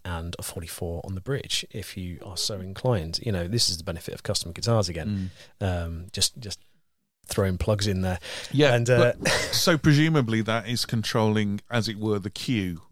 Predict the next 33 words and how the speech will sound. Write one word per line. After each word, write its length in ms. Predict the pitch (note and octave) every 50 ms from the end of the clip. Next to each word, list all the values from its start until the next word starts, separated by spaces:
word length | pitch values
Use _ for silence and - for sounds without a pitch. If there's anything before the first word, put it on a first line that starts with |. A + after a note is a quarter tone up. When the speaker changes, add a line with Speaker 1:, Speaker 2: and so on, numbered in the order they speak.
| - -
Speaker 2:
Uh, 220 | A#2 G#2+ G#2 G#2 G#2
it's, 300 | G#2+ F2+ F2+ - - - A#2
it's 200 | A#2 G#2+ - -
controlling 500 | - A2 G2 - - A2 G#2+ G#2+ G#2 F#2+
how 340 | - - - A#2+ A2+ A2
much 580 | G#2+ G2+ G2+ A2 G#2+ G2+ - - - - - - _ _ _ _ _ _ _ _ _ _ -
of 220 | A2+ G#2+ G2 G#2
the, 80 | A2+ G#2 G2+ A2 G#2+ A2+ -
the 80 | A#2
bandwidth 640 | G2+ G#2+ G#2+ G#2 G#2+ G#2+ G2+ G#2 G2 F#2+ - - -
of 320 | A2+ G2 - - - -
the 100 | - G#2+
treble 320 | - - B2 F#2 E2 F2 F#2
it's 140 | F2 - -
pulling 340 | - G#2+ G2 F#2 F2 F2 F#2
out. 260 | F#2 E2+ E2 D#2+ -
So 160 | - - G#2
whether 240 | F#2+ F#2 F#2 F#2+ F#2
it's 160 | E2+ - -
just 200 | - - - -
pulling 280 | - A2 F#2 F2+ F2 E2+
out 180 | F2 F2+ F2 -
a 40 | -
specific 540 | - - F#2 - - - F#2 - - -
frequency 640 | - - G#2+ G2 F2+ - - F#2 E2+ - - F2+ F#2
or 100 | F2+ E2+ E2+
whether 260 | F2 E2 - F#2 F2
it's 120 | D2+ - -
pulling 340 | - - G#2+ F#2+ E2+ E2+ F#2
out 240 | F#2 F2 F2 - -
quite 300 | - - F2 F#2+ F2+ -
a 40 | F2+
wide 480 | F#2 F#2+ G2 G2 F#2 F2+ F2+ F2+ F#2